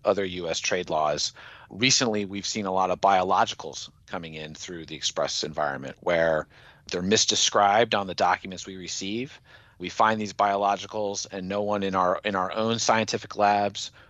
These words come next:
or even the C D C can tell us what that substance is. So, so really scary stuff can come through this environment.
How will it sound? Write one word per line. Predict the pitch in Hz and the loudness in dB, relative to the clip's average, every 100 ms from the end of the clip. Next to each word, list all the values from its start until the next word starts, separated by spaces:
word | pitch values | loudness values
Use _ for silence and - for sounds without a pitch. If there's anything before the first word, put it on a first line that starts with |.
| - | -10
or | - | -4
even | 101 95 90 | -2 -2 -2
the | |
C | 78 - 101 | 0 2 2
D | 92 | 0
C | - 98 | 0 0
can | 85 87 | 0 0
tell | 85 92 | 4 4
us | 80 - | 4 0
what | 87 95 92 | -2 -2 0
that | - 85 - _ _ _ - | 4 4 4 _ _ _ -6
substance | - 104 - - 78 80 | 0 0 0 -6 -6 -6
is. | 67 | -4
So, | - 101 95 | -4 -6 -6
so | - | -8
really | 90 127 135 | -4 0 2
scary | - 107 98 | 2 4 4
stuff | 85 - 85 73 | 4 2 2 0
can | - 80 | -4 -8
come | 85 | -8
through | 82 76 | -8 -12
this | 73 - | -10 -10
environment. | 65 69 64 65 | -6 -6 -6 -12